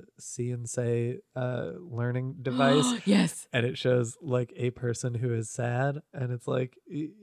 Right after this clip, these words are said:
Speaker 1: "Type in what this is," and he just types in F O O D. <laughs> And it's, it's such a good moment because it really does, like, it,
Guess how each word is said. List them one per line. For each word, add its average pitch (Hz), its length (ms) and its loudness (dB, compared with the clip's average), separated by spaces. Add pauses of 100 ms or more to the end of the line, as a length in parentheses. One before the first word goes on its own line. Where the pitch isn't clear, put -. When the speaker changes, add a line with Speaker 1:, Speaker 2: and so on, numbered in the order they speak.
Speaker 1:
"Type 131 260 0
in 131 140 2
what 127 160 0
this 139 200 2
is," 147 360 4
and 131 100 -4
he - 140 -10
just 143 240 0
types 131 320 -2
in 127 200 2 (140)
F 135 420 -2 (200)
O 131 400 2 (160)
O 131 380 2 (220)
D. 127 500 0 (140)
<laughs> - 140 -12
And - 140 2
it's, - 280 4
it's - 280 -4
such - 240 -2
a 147 80 0
good 135 320 -2
moment 135 420 -2
because 143 240 -4
it 175 60 0
really 180 240 4
does, 190 260 0
like, 143 220 -2 (440)
it, 170 200 -2